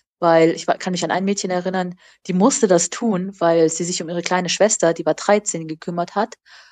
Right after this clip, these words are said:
und die Mama, die alleinerziehende Mama, ständig in Neumexiko war, in irgendwelchen Casinos und das Geld rausgehauen hat.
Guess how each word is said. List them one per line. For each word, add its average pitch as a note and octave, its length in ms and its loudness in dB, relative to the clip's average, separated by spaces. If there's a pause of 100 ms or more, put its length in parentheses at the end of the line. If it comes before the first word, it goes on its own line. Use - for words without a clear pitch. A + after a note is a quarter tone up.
(140)
und F3+ 200 -10
die F3 100 -4
Mama, F#3 440 2
die F#3 140 0
alleinerziehende E3+ 580 0
Mama, E3+ 400 0
ständig F3 380 -4
in F3 80 -8
Neumexiko E3 720 -2
war, D3 180 0
in F3 80 -4
irgendwelchen E3 300 -6
Casinos E3+ 480 -4
und E3 100 -16
das G#3 100 -6
Geld B3+ 280 2
rausgehauen - 580 -8
hat. - 200 -20